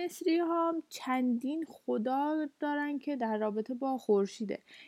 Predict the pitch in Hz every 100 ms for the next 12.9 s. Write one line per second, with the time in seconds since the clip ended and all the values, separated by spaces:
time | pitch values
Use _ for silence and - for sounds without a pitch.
0 | - 214 220 262 262 277 294 - 254 240
1 | 240 277 320 262 240 220 214 220 220 226
2 | 233 220 220 226 - 233 - 240 233 233
3 | 220 226 269 294 269 254 - 226 233 254
4 | 294 262 233 - 226 269 269 190 202 196
5 | 226 220 - - _ - 269 294 311 302
6 | - - 220 220 220 214 208 226 233 247
7 | 269 247 226 262 - 202 - 262 233 220
8 | 214 208 220 247 294 285 302 240 214 214
9 | 220 269 285 247 240 240 226 220 220 226
10 | 226 220 220 254 294 320 - - - -
11 | 208 202 202 202 202 202 - 214 208 220
12 | 240 285 - 220 190 190 - 208